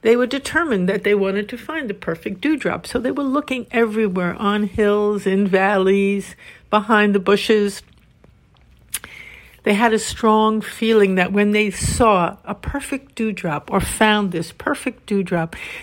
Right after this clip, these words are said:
their life would be complete. They had a need to, to find that.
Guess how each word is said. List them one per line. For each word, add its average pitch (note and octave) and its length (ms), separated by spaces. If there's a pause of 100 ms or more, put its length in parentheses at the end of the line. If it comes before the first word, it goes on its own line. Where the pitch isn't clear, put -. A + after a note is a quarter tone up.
their A3 100
life G#3+ 360
would G3 120
be F#3+ 140
complete. F3+ 760 (840)
They A#3+ 80
had C4 120
a C4 60
need A3+ 500 (1200)
to, A3+ 180
to A3 180
find E3+ 400
that. D#3+ 260